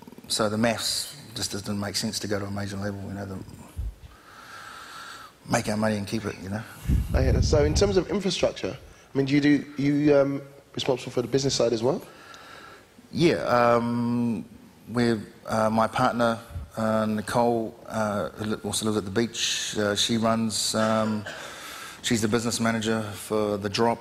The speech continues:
Speaker 1: which is, uh, a little company which is essentially m-, myself and her who manage all the financial business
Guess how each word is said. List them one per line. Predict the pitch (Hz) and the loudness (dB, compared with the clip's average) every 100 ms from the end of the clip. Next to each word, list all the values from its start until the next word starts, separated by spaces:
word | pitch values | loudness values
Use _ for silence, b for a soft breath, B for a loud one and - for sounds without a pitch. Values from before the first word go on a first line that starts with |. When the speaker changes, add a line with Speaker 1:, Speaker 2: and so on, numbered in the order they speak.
| - | -6
Speaker 1:
which | 107 104 | -8 -6
is, | 101 101 107 | -6 -4 -2
uh, | 101 98 95 87 - | -2 -2 -4 -6 -8
a | 98 | -10
little | 98 107 101 | -4 -4 -2
company | 117 101 104 | -4 -2 -4
which | 98 98 | -4 -4
is | 95 | -2
essentially | - 101 104 101 | -2 -2 -2 -4
m-, | 101 98 - - - - | -4 -6 -10 -14 -10 -6
myself | 101 - 107 98 - 95 | -4 0 0 0 -8 -6
and | 101 | -4
her | 110 110 107 | -2 0 0
who | 101 104 | -2 -2
manage | 107 107 98 - | -2 -2 -4 -2
all | 107 | -2
the | 104 | -2
financial | 101 104 104 - 107 104 - | -2 -2 -2 -4 -4 -6 -8
business | - 107 104 - - | -4 -2 -2 -4 -6